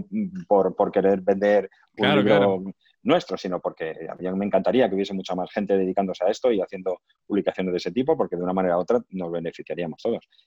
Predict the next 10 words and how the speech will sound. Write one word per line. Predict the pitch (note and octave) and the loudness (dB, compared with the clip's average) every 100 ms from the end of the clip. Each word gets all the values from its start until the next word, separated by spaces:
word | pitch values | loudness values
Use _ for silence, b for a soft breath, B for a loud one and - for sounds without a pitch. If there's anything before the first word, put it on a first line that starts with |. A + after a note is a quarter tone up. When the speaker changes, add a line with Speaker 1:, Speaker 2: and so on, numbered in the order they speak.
| _ | _
Speaker 1:
Pero | - D#2+ C#2+ | -8 -4 -4
realmente | D#2 F2 F2 | -2 -2 -2
es | G2 | -2
que | G2 | -4
no | F2 | -4
hay | D#2 | -6
mucho | D#2 - C#2+ | -8 -12 -12
más. | C#2+ - _ _ _ _ _ _ _ _ _ _ _ _ _ _ _ _ _ _ - | -14 -16 _ _ _ _ _ _ _ _ _ _ _ _ _ _ _ _ _ _ -6
Speaker 2:
Bueno, | A#2 - | -4 -4
excelente. | B2 - B2 C#3 F3 E3+ F#3 | -6 -2 0 0 0 0 0